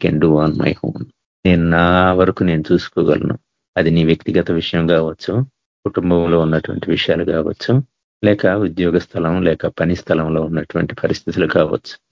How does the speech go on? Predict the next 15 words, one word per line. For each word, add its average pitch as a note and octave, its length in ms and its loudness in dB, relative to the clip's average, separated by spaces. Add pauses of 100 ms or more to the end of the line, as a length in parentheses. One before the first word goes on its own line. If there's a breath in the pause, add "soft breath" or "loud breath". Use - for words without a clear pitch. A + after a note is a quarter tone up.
(240)
ఈవెన్ A#2 360 0 (420)
పరిచర్యలో A#2 500 -2
ఉన్నటువంటి A#2+ 460 -2
విషయాలు A#2+ 400 0
కూడా A#2 180 0
కావచ్చు. - 580 -10 (260)
వీటన్నిటిలో G2+ 800 2 (400)
ప్రభువుని F2+ 360 0
మనము E2+ 520 2 (400)
నిర్లక్ష్యం - 680 -2
చేసేవారంగా, - 720 0 (400)
ఆ F#2 60 -2
స్థితిని A2+ 380 0
ఏమంటదంటే F#2+ 600 -2
వాక్యము, E2+ 640 2